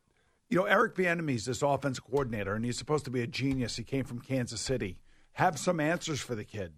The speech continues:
Don't put the kid in such a bad spot where every time he's holding on to the ball, you know, he has nowhere to go with the ball. Or if he doesn't understand where to go with the ball, then who the hell is teaching him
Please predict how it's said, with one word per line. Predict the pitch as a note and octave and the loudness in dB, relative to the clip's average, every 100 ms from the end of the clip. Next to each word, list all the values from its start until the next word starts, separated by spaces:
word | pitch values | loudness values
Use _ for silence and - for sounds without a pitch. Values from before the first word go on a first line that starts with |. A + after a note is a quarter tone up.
| _ _ _ | _ _ _
Don't | F3+ F#3+ | 2 4
put | G#3 | 4
the | F#3+ | 2
kid | - F3+ | 2 2
in | D#3+ | 2
such | C#3 D#3 C#3+ | 2 0 0
a | |
bad | G#2+ C#3+ C#3 | 2 2 2
spot | - - D#3 D#3+ | 2 4 4 4
where | C3+ | 4
every | C3+ D3 | 4 2
time | D3 C#3 | 0 0
he's | C#3 | 0
holding | B2 D3 C#3+ | 0 0 2
on | C#3+ | 2
to | C3 | 2
the | A#2 | 0
ball, | G#2+ D#3 D3+ C#3+ | 2 4 4 0
you | C3+ | 0
know, | A#2+ | 2
he | A#2 C3 | 2 0
has | C3+ C3+ A#2 | 2 2 0
nowhere | C#3+ C#3+ D3 | -2 0 0
to | C3 | 0
go | C#3 E3 | 2 4
with | G#3 | 4
the | - | 0
ball. | A2 A2+ A#2 | -2 0 0
Or | C3+ D3 | 2 2
if | |
he | D3+ | 2
doesn't | D3+ G3 G#3+ | 2 2 2
understand | A3 F#3+ D#3+ F#3 E3+ D3 | 2 0 -2 0 0 0
where | B2+ D3+ | 0 0
to | |
go | B2 D3 | 2 0
with | F3 | 0
the | B2 | 0
ball, | C3+ C#3+ | 2 2
then | D#3+ | 2
who | C#3+ F#3 | 2 2
the | F3+ | 2
hell | D#3 F3+ | 4 2
is | D#3+ | 2
teaching | - C#4 - F#3 | -4 -8 -6 -4
him | C3 A#2+ F#2 | -2 -2 -6